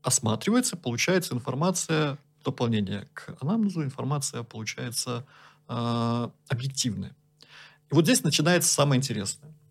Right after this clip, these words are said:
Вот представьте себе ситуацию. Врач все, что хотел узнать из истории этого пациента, из его жалоб, из его семейного какого-то анамнеза, семейной истории, да, он все,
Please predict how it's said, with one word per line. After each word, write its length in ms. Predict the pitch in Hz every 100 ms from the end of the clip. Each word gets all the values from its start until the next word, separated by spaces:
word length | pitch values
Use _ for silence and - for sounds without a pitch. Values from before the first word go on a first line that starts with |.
| -
Вот 100 | 113
представьте 360 | - - 196 196
себе 120 | 143
ситуацию. 600 | - - 101 98 - 104 -
Врач 520 | 117 120 180 214 - -
все, 240 | - 147
что 140 | 135 113
хотел 340 | 123 - 110
узнать 420 | 107 113 160 190 - _ _ _ _ _ -
из 240 | 127 110 - -
истории 540 | - 143 196 202 190 -
этого 220 | 165 156
пациента, 560 | 151 131 139 139 131 107 -
из 280 | 127 110 -
его 260 | 113 110 101
жалоб, 480 | 107 175 185 170 - _ -
из 240 | 117 -
его 340 | 123 120 110 104
семейного 680 | - 113 170 196 165 160 - _ _ _ _ _ _ -
какого-то 680 | 117 - 131 127 117 113 - -
анамнеза, 500 | 127 120 120 110 104
семейной 420 | - 123 170 143
истории, 340 | - 139 127
да, 140 | - 208
он 100 | 190
все, 420 | - 190 185